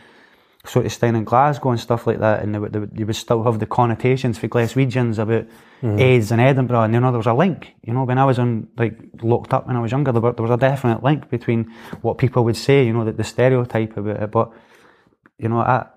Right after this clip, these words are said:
Speaker 1: some of the best people that I've ever met and s-, loved have been H I V positive,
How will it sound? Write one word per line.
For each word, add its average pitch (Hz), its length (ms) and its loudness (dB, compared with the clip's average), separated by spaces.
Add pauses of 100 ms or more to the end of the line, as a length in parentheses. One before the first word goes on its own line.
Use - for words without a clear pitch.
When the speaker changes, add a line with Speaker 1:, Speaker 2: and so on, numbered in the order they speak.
(200)
Speaker 1:
some 127 220 -2
of 123 80 0
the 120 60 0
best 120 280 2
people 131 280 0
that 110 120 2
I've 117 120 2
ever 117 160 0
met 120 360 -2 (380)
and 110 120 -2
s-, - 140 -12
loved 117 600 0 (440)
have 110 160 0
been 117 160 0
H 107 260 -2
I 113 140 2
V 110 140 0
positive, 107 680 -2